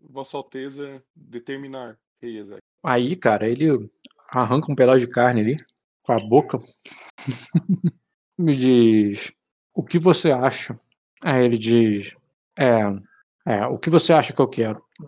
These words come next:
Speaker 2: Aquele lá?" E tu vê que ele faz ali de
Speaker 1: Carf.
Speaker 2: jogando o olho pro Carf, até. <clears throat> Aí ele diz: é, "Tava agora mesmo aí, onde você está, de joelhos,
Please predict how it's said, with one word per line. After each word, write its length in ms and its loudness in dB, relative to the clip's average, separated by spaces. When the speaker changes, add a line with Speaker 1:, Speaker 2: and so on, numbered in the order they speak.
Speaker 2:
Aquele 460 2
lá?" 380 4
E 120 -6
tu 120 -2
vê 120 2
que 120 -2
ele 340 2
faz 300 4
ali 220 2
de 260 -2
Speaker 1:
Carf. 400 -6
Speaker 2:
jogando 340 2
o 100 -4
olho 160 4
pro 120 -10
Carf, 380 0
até. 240 -2
<clears throat> 840 2
Aí 140 0
ele 100 -4
diz: 280 2
é, 460 0
"Tava 280 2
agora 280 4
mesmo 320 4
aí, 200 2
onde 160 -2
você 220 4
está, 280 2
de 140 2
joelhos, 600 4